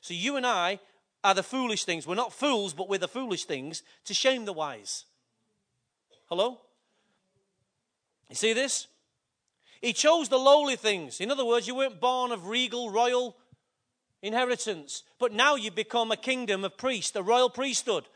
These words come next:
a holy nation, a people belonging to God. God's changed your position. Though you weren't, you didn't come from royalty,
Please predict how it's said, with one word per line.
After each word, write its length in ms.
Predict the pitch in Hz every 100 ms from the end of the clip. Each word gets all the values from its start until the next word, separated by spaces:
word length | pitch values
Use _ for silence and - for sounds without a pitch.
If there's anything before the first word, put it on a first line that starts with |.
| -
a 100 | 160
holy 280 | 170 254 247
nation, 460 | 240 269 226 240 160 - -
a 60 |
people 340 | 170 262 233 240
belonging 420 | 240 233 240 240
to 80 | 254
God. 140 | 254 - -
God's 280 | 233 - -
changed 440 | - 277 277 185
your 80 | 220
position. 560 | 220 180 240 - 160 - _ _ _ _ _ _ _ _ _ _ -
Though 140 | 247 269
you 140 | 247
weren't, 340 | 254 285 240
you 120 | 214 226
didn't 280 | 269 247
come 200 | 247 311
from 200 | 262 233
royalty, 480 | 208 196 185 - 220